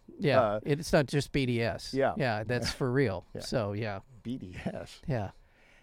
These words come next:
Speaker 2: And in the Chinese village of Zhengbei,
Speaker 1: Yeah.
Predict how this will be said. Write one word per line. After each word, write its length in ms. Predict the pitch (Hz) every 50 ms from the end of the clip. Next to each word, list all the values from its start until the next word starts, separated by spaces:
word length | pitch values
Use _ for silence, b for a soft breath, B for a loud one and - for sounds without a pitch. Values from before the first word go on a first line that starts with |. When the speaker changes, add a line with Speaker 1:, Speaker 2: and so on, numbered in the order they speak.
| b b
Speaker 2:
And 320 | - 135 160 170 160 160
in 140 | 170 185 180
the 100 | 170 170
Chinese 540 | - - 180 190 190 190 190 185 175 151 135
village 480 | 127 156 175 185 180 175 165 143 131
of 120 | 151 135 117
Zhengbei, 720 | 117 147 156 156 139 123 156 190 233 220 160 135 156 214 220 - -
Speaker 1:
Yeah. 200 | - 113 101